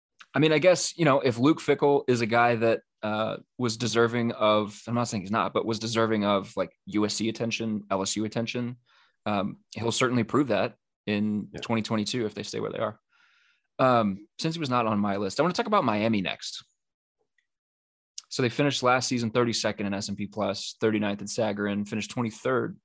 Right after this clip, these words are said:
Speaker 1: in F P I. F P I liked them. They returned seventy-one percent of their production, which kind of feels like, you know, one of those, you're not gonna get too worked up over it. You're not gonna get too excited over it. The big one is quarterback Tyler Van Dyke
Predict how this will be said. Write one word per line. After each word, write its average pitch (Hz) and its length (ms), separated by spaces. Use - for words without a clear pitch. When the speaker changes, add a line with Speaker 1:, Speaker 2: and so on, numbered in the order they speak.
Speaker 1:
in 104 120
F 101 180
P 110 160
I. 104 140
F 101 120
P 107 140
I 104 40
liked 104 280
them. 113 220
They 113 60
returned 107 280
seventy-one 101 460
percent 104 480
of 104 300
their 98 120
production, 101 480
which 98 180
kind 101 120
of 101 80
feels 113 200
like, 104 280
you 117 80
know, 87 120
one 104 180
of 104 80
those, 98 360
you're 117 100
not 101 80
gonna 101 100
get 92 160
too 107 140
worked 101 240
up 98 160
over 98 260
it. 95 120
You're 95 80
not 95 120
gonna 98 120
get 92 120
too 104 100
excited 98 380
over 104 260
it. 104 120
The 117 80
big 139 200
one 131 360
is 104 440
quarterback 107 340
Tyler 98 240
Van 95 200
Dyke 92 320